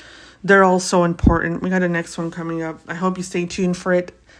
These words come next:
Please check out the Andrea effect dot com. Check me out,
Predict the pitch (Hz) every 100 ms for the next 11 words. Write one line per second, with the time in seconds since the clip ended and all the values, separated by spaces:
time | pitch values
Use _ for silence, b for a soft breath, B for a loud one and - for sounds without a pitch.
0 | b - 233 247 - 202 196 185 190 226
1 | 214 196 185 180 180 180 170 175 170 -
2 | 170 170 175 B B - 240 233 233 208
3 | 196 190